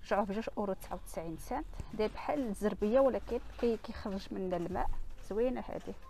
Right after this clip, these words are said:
ولاحظت اليوم داروا تخفيضات الماركه نتاع نيفيا، كلشي داروا فيها تخفيضات. كاين هذا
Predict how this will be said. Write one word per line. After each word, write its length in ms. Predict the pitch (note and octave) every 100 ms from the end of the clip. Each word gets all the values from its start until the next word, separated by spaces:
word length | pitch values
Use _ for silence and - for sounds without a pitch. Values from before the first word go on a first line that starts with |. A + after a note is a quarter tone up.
| C#5+ - B4+ A#4+ - - - - - - -
ولاحظت 440 | A3+ B3 - - -
اليوم 260 | B3+ B3
داروا 260 | A3+ A3 G#3+
تخفيضات 500 | - - A3 G3+ -
الماركه 360 | G3 G#3+ - G3+
نتاع 240 | - E3
نيفيا، 460 | F#3 G#3 F3 F3 D4 - - - -
كلشي 200 | A3 A#3
داروا 200 | G#3 F#3+
فيها 240 | G3+ E3+
تخفيضات. 540 | - - E3 D#3+ C4 - - - - - - - - -
كاين 160 | A#3+
هذا 400 | A3 A3 G3 F#3